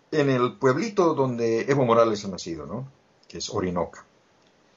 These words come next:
eh, ha, ha construido un, eh,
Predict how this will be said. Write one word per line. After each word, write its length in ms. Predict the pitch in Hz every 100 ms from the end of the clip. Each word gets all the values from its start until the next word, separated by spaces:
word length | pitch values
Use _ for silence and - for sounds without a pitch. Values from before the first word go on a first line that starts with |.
| _ _
eh, 460 | - 90 87 85 85 -
ha, 240 | 120 - 135
ha 80 | 135
construido 340 | 135 151 151
un, 240 | 123 101 - _
eh, 460 | 113 101 95 90